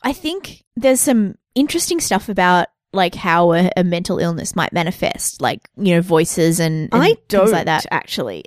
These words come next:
Speaker 2: Like, I don't think it has, and I'm, uh, probably not the best person to say this, but I don't think it has anything interesting to say about mental illnesses.
Speaker 1: Hmm.
Speaker 2: I really don't. I think it's more like h-,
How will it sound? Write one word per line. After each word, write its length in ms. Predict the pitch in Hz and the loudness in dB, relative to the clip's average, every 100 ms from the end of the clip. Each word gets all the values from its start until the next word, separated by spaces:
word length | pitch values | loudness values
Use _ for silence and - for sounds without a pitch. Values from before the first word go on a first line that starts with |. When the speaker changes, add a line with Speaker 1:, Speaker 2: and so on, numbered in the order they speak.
| - | -4
Speaker 2:
Like, 240 | 220 208 - | -4 -2 -2
I 160 | 320 349 - | -2 -2 0
don't 260 | 220 233 | 0 0
think 240 | - 254 240 | -4 -4 -4
it 80 | 240 | -4
has, 680 | - 226 185 190 185 - - | -4 0 2 4 0 -4 -2
and 100 | 214 | 2
I'm, 300 | 240 262 233 - | 2 2 -2 -10
uh, 220 | - - - - - - - 65 | -10 -8 -10 -14 -12 -10 -10 -12
probably 380 | - 262 196 175 | -2 2 2 2
not 180 | 170 - | 2 0
the 80 | 180 | 0
best 200 | 165 - | -2 -2
person 260 | 170 175 | -4 -2
to 60 | 160 | -4
say 200 | - 170 | 0 0
this, 240 | 156 139 - - - - _ | 0 -6 -12 -20 -20 -20 _
but 100 | 208 | 0
I 80 | 233 | 2
don't 220 | 254 277 | 0 0
think 120 | 320 | -2
it 60 | 330 | -2
has 220 | 262 220 | -2 0
anything 300 | 240 233 214 | 2 2 2
interesting 400 | 202 - - 208 | 2 -2 -2 0
to 60 | 190 | 0
say 180 | 190 180 | 0 2
about 260 | 165 160 | 2 0
mental 300 | 202 208 220 | 0 2 2
illnesses. 720 | 214 220 240 302 349 427 - - | 2 4 2 2 2 0 -2 2
Speaker 1:
Hmm. 280 | 220 180 247 _ _ _ _ | 2 2 -2 _ _ _ _
Speaker 2:
I 120 | 233 | 0
really 320 | 254 269 302 | 2 4 2
don't. 400 | 202 175 202 247 - | 2 2 2 0 -2
I 80 | |
think 300 | 226 269 277 | 0 0 -2
it's 160 | 330 - | -4 2
more 320 | 233 220 220 | 4 6 6
like 420 | 208 202 180 - - _ _ _ _ | 4 2 0 -8 -20 _ _ _ _
h-, 240 | 233 - | -14 -14